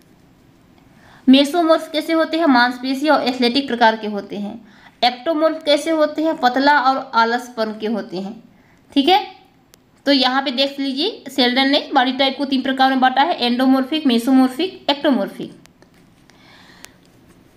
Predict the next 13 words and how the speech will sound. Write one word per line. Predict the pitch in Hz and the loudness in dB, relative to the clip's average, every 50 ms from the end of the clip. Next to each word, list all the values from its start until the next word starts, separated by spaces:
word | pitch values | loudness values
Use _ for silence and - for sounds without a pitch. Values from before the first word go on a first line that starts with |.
| _ _ _ _ _ - - - _ _ - - | _ _ _ _ _ -20 -20 -20 _ _ -8 -2
एंडोमॉर्फिक | 262 269 277 285 285 320 320 294 294 294 285 294 320 330 320 330 | 2 2 4 4 4 4 4 4 4 2 2 0 -2 -2 -2 -2
को | - 285 285 294 285 - - - - _ _ _ _ _ _ _ _ _ _ _ _ _ _ _ _ _ _ _ _ _ _ _ _ _ _ _ _ _ _ _ _ _ _ _ _ _ _ _ _ _ _ _ _ _ _ _ _ _ _ _ _ _ _ _ _ _ _ _ _ _ _ _ _ _ _ _ _ _ _ _ _ - - - - _ _ _ - | 0 0 2 2 0 -4 -8 -14 -20 _ _ _ _ _ _ _ _ _ _ _ _ _ _ _ _ _ _ _ _ _ _ _ _ _ _ _ _ _ _ _ _ _ _ _ _ _ _ _ _ _ _ _ _ _ _ _ _ _ _ _ _ _ _ _ _ _ _ _ _ _ _ _ _ _ _ _ _ _ _ _ _ -20 -20 -20 -20 _ _ _ 6
में | 254 262 277 294 294 285 277 | 6 8 8 6 2 0 -4
शरीर | - - 277 262 277 294 262 | -4 0 2 4 4 6 6
मोटा, | 262 262 254 254 262 277 277 277 277 | 6 6 6 4 6 6 6 6 4
कोमल, | 277 277 254 247 254 262 262 262 262 262 - | 2 -2 -2 0 2 4 4 4 2 0 0
आराम | 262 254 247 254 262 277 269 | 0 2 4 4 4 2 0
तलब, | 277 262 262 262 240 226 | 0 2 2 2 2 0
विनोद | 240 247 254 269 262 269 262 | -2 -2 0 0 -2 -2 -4
प्रिय, | 262 254 262 262 | -2 0 0 2
मिलनसार | 247 240 240 240 254 262 262 269 285 294 302 | 2 2 2 4 4 4 6 6 6 4 4
होता | 285 247 220 - - 185 | 2 -2 -4 -4 -4 -4
है। | 202 214 214 - - - | -4 -4 -6 -10 -14 -18